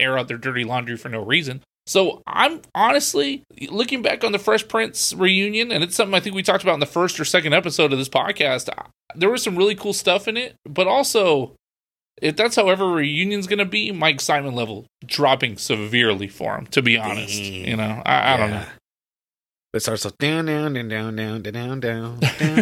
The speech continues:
Speaker 2: And if they do the whole thing where they're in front of the fountain. Like,
Speaker 1: Oh, that'd
Speaker 2: it's
Speaker 1: be
Speaker 2: like
Speaker 1: cool, yeah, on their old age and stuff. I'd like
Speaker 2: all
Speaker 1: that.
Speaker 2: just old as shit. Just doing it.
Speaker 1: <laughs>
Speaker 2: <laughs> I think it'd be cool. I like everyone on that show, too. And,
Speaker 1: Yeah.
Speaker 2: you know, I, I'm,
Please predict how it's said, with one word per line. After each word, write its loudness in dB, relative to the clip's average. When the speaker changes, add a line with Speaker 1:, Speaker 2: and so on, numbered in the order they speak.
Speaker 2:
And 0
if 2
they 4
do 0
the 2
whole 2
thing -4
where -2
they're -4
in -8
front -6
of -6
the -6
fountain. -14
Like, -12
Speaker 1:
Oh, 6
that'd 6
Speaker 2:
it's -2
Speaker 1:
be 0
Speaker 2:
like -10
Speaker 1:
cool, 4
yeah, 2
on 0
their 2
old 2
age 2
and -6
stuff. 0
I'd -2
like 2
Speaker 2:
all -10
Speaker 1:
that. 4
Speaker 2:
just -8
old -10
as -10
shit. -8
Just -12
doing -2
it. -4
Speaker 1:
<laughs> -6
Speaker 2:
<laughs> -
I 0
think -8
it'd -4
be -8
cool. -8
I 4
like 4
everyone 4
on 2
that 0
show, -4
too. -12
And, 4
Speaker 1:
Yeah. -4
Speaker 2:
you 0
know, 4
I, 4
I'm, 0